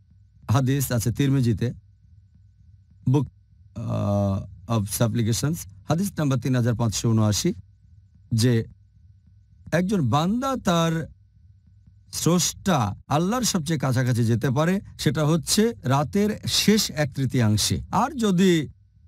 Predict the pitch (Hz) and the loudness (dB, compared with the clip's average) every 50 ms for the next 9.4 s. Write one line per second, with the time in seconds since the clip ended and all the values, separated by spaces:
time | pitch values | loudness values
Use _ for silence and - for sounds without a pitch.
0 | - _ _ _ - 165 147 - 247 311 302 - - 254 185 170 160 165 165 156 | -20 _ _ _ -2 0 2 2 0 0 0 0 0 0 2 2 2 0 0 0
1 | 165 143 117 135 120 123 147 151 165 156 214 220 151 - - - 131 - 120 101 | -2 -2 0 0 2 2 2 2 0 -2 -4 -4 -2 -2 -2 -2 -2 0 0 -2
2 | 90 - 107 90 85 78 76 - - - - _ _ - - - - _ _ - | 0 -2 0 0 0 -2 -4 -6 -12 -20 -20 _ _ -20 -20 -20 -20 _ _ -20
3 | - - _ _ - - - 123 127 127 131 131 - 190 214 262 302 294 269 254 | -20 -20 _ _ -8 -2 0 2 2 2 0 0 2 0 0 0 0 -2 -2 0
4 | 208 175 170 165 165 165 160 160 156 - - - - _ _ _ _ - - - | 2 2 2 2 2 2 2 0 -2 -4 -8 -12 -18 _ _ _ _ -20 -20 -20
5 | - _ _ - - - _ _ - - - - _ _ - 127 160 143 - 180 | -20 _ _ -20 -20 -20 _ _ -20 -20 -20 -20 _ _ 0 0 0 2 2 2
6 | 160 156 156 147 143 131 - _ _ _ _ - - - - _ _ - - - | 2 2 2 0 -4 -8 -12 _ _ _ _ -20 -20 -20 -20 _ _ -20 -20 -20
7 | _ - - 156 160 226 233 - - 185 185 175 160 139 127 147 135 110 131 135 | _ -8 -6 -4 -4 -4 -4 -2 -2 -2 0 0 0 -2 -2 -2 -2 0 0 0
8 | 131 127 123 123 120 127 120 120 131 123 110 - - 123 107 120 117 104 - - | 0 0 0 0 0 0 -2 -2 -2 -2 -2 -2 -2 -2 0 0 -2 -2 -2 -2
9 | 123 117 123 110 - 139 143 | -2 -2 -2 0 -2 -4 -4